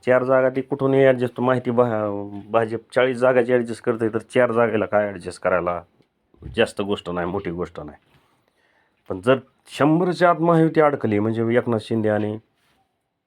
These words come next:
भाजप, तर मात्र उद्या अजून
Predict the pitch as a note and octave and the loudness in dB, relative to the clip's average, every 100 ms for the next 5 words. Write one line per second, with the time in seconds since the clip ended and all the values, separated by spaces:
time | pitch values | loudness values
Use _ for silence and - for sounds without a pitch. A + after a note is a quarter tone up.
0 | _ _ _ _ G2+ A2 F2 D#2 _ _ | _ _ _ _ -2 0 -2 -6 _ _
1 | _ _ _ _ _ _ _ - B2+ B2 | _ _ _ _ _ _ _ 0 0 2
2 | A#2 G#2+ A2+ A2+ A2+ - _ _ _ _ | -2 2 4 4 0 -12 _ _ _ _
3 | _ _ _ _ _ G#2 G#2 A2 G#2 G#2 | _ _ _ _ _ -8 0 2 2 0
4 | G#2+ A2 | -6 -8